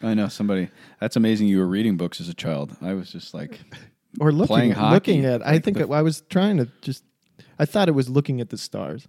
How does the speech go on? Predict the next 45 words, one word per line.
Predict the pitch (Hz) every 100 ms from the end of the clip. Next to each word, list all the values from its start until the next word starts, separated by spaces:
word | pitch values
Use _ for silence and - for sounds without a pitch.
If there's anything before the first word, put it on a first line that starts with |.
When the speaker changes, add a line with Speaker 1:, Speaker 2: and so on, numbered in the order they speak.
| _
Speaker 1:
Yeah. | - 160
Speaker 2:
I've | 165
always | 165 151
liked | 117 113 -
that. | - - - _ _ - _
So | - 170
anyway, | 190 139 107 - _ _ -
you | 165
got | 208 190
the |
moon | 139 135 127
up | 113 -
there. | 107 117 - _ _ -
I've | 143
been, | 143 135 - -
I've | 139
been | 139
looking | 147 170
at | 160
the | -
moon, | 123 123 120
and | 131
the |
moon's | 135 147 143
been, | 135 127 123 120 69
um, | 117 104 101 101 113 - - - _ -
waxing | 117 117 131 - - 101 92 123 151 _ _ _ _ _ _ _ _ -
of | 123 107
late | 110 87 127 - _ _ _ -
and | 120 117
leading | 123 147 139
up | 135
to | -
this | 113 110 - -
almost | 139 131 117
full | - 123
moon | 113 117 110
tonight. | - 101 - - _ _ -
Speaker 1:
Waxing | 95 98 - 101
Speaker 2:
Okay. |
Speaker 1:
is | 92
bigger? | 95 92 90 101 - - _ -
Speaker 2:
Yeah. | 113 92
Speaker 1:
Okay, | 92 87 80
sorry. | - 92 92 98 98